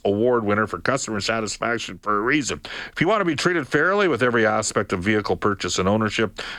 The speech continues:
call a gang at Brentridge Ford, seven eight zero, three five two, sixty. That's Uncle Milt, Rich, Johnny, and the gang at Brentridge Ford in Wetaskiwin, where cars cost less. Bob, I have a trade proposal for you.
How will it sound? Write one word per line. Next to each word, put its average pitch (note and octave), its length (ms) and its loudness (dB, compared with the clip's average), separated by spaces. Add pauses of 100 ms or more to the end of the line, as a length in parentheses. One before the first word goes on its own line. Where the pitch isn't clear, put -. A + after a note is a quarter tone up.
(100)
call C3 200 0
a G#2 60 0
gang G2 380 0
at E2 100 -4
Brentridge A#2 400 0
Ford, F#2 400 0
seven B2 480 0
eight A#2 240 0
zero, D#2+ 380 -2
three G#2 280 -2
five G2 380 -2
two, F#2 360 -2
sixty. - 680 -4 (760)
That's E2+ 260 -4
Uncle F#2 220 0
Milt, F2 340 -4
Rich, F2+ 300 -2 (320)
Johnny, G2 260 0
and F2 80 0
the E2+ 60 -2
gang F2 400 0
at E2+ 160 0
Brentridge E2+ 560 -2
Ford D#2+ 500 2
in C3+ 180 -2
Wetaskiwin, G#2 760 -2
where F2 200 0
cars D#2+ 500 -4
cost - 400 -4
less. - 280 -4 (360)
Bob, A#3+ 240 2
I G#3+ 100 2
have G3 160 2
a F#3+ 60 2
trade D#3 360 2
proposal F#2 480 0
for D#2 240 0
you. C2 140 -4